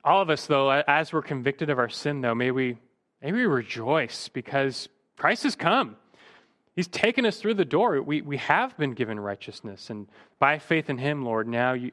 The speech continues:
your smile never departs from us. You're our good shepherd. We shall not want. We have want of nothing because we have Christ. The one who has Christ has everything. And build these truths in our heart,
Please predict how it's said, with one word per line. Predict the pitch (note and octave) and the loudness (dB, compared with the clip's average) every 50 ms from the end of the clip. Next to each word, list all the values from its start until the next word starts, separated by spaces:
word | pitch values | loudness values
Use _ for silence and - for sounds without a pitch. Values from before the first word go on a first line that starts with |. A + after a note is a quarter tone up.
| _ _ - | _ _ -8
your | C3 | -8
smile | - - - - C#3 C#3 D3+ E3 E3 | -8 -8 -6 -2 0 2 2 2 2
never | D3+ C#3+ C#3 C#3 B2+ | 0 0 0 0 -2
departs | B2+ - - - B2+ B2+ - - | -4 -4 -2 -2 -2 -2 -2 -6
from | - - B2 A#2+ B2 | -6 -4 -2 -2 -2
us. | A2+ G2 - - - - - _ _ _ _ _ _ _ _ _ _ _ _ _ _ _ - - - - - - | -4 -6 -8 -12 -16 -16 -18 _ _ _ _ _ _ _ _ _ _ _ _ _ _ _ -20 -20 -20 -20 -8 0
You're | - D3+ | 2 4
our | E3 E3+ | 4 4
good | D3 D#3+ C#3+ | 4 2 0
shepherd. | - - E3 E3 - C#3+ A#2 G2+ - - _ _ _ | 2 2 2 2 2 0 -2 -2 -4 -12 _ _ _
We | - C#3 B2+ | -12 -10 -4
shall | - E3 D#3 C#3+ C3+ | 0 2 2 2 2
not | C3 C3 C#3 D3 - B2 | 2 2 2 2 0 -2
want. | A#2 A2 A#2 B2 D#3 C#3+ A2+ - - | -2 0 2 2 2 0 -2 -4 -4
We | C3+ C3 | 0 2
have | C3 C3+ B2+ A2+ A#2 | 2 2 0 -2 -4
want | A#2+ A#2+ B2+ D3 D3 - | -2 0 0 0 0 -4
of | C3+ A#2+ | -8 -6
nothing | A#2+ A#2 B2 F3+ - - E3+ B2+ A2 G#2 | 0 2 2 2 2 0 -4 -4 -4 -6
because | A2 - C3 A#2+ - | -8 -8 -8 -6 -6
we | A#2+ A2+ A2 | -6 -4 -2
have | A#2 A2+ A2 G#2 - - _ _ _ _ _ - - | 0 0 0 -2 -6 -12 _ _ _ _ _ -20 -18
Christ. | - - - A#2 G#2 G2+ - - - - - _ _ - | -4 0 0 0 0 -2 -8 -14 -18 -18 -20 _ _ -6
The | C3 | -4
one | C3 C3 | -2 0
who | C3 C3 | 2 2
has | B2 A#2+ - | 0 0 -2
Christ | - - A#2+ G#2+ G#2 - - - - - _ _ _ - _ _ _ _ _ _ _ _ | -2 -2 -2 -2 -2 -6 -12 -20 -20 -20 _ _ _ -20 _ _ _ _ _ _ _ _
has | - C#3 B2 G#2+ A#2+ | -4 -4 -2 0 0
everything. | A#2+ A2+ A#2 A2 - - G#2 F#2 G2 _ _ _ _ _ - - _ _ _ _ _ _ _ - | 0 0 0 -4 -6 -8 -14 -14 -16 _ _ _ _ _ -20 -20 _ _ _ _ _ _ _ -10
And | C3 A#2 | -2 0
build | C#3+ D#3 C#3+ | 0 2 2
these | C#3+ C#3 - - | 2 0 -2 -4
truths | - - - D#3 C#3+ C#3+ C#3+ - - - - | -8 -4 0 2 2 2 0 -2 -6 -4 -2
in | C#3 C3+ | 0 2
our | B2 A2+ | 2 2
heart, | A2+ A#2+ B2 A#2+ A#2 A#2 | 2 2 2 2 0 -2